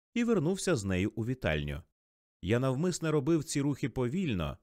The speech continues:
та, зайшовши в кімнату, застав Криту Кано в тій самій позі. Коли я поставив перед нею склянку з соком,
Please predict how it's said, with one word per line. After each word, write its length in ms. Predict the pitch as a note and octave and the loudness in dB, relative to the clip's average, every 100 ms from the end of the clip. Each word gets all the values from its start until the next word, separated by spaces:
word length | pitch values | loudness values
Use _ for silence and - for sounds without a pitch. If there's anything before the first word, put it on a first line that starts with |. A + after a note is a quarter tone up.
| _ _ - | _ _ -4
та, 140 | F#2+ | 0
зайшовши 480 | F#2+ F2+ A#2 G2+ F#2+ | 0 0 -2 -2 -4
в 80 | - | -4
кімнату, 540 | F2 D#2 G#2+ E3 E3 | -4 -2 -2 -2 -4
застав 500 | G#2 E2+ - B2+ B2 | -2 -2 -2 -4 -4
Криту 380 | - G2 F2+ D#2 | -2 -2 -2 -4
Кано 320 | A#2+ F3 F#3+ | -2 -2 -2
в 80 | - | -6
тій 260 | - E3 | -8 -6
самій 400 | G3+ - F2+ F2 | -4 -4 -2 -2
позі. 500 | F2+ G3+ F#3 G#2 D2 - _ _ _ _ _ - | -4 -2 -2 -2 -4 -6 _ _ _ _ _ -6
Коли 240 | F#3+ A3 | -2 2
я 100 | G3+ | 0
поставив 520 | F#3 D#3 - E3+ D3+ | 0 -2 0 0 0
перед 260 | C#3 C#3 A2+ | -2 -2 0
нею 240 | A2+ F#2+ | 0 0
склянку 500 | - - F#2 F2 E2+ | -2 -2 -2 -2 -4
з 60 | E2 | -6
соком, 500 | - G#2 - D#2+ | -4 -2 -2 -2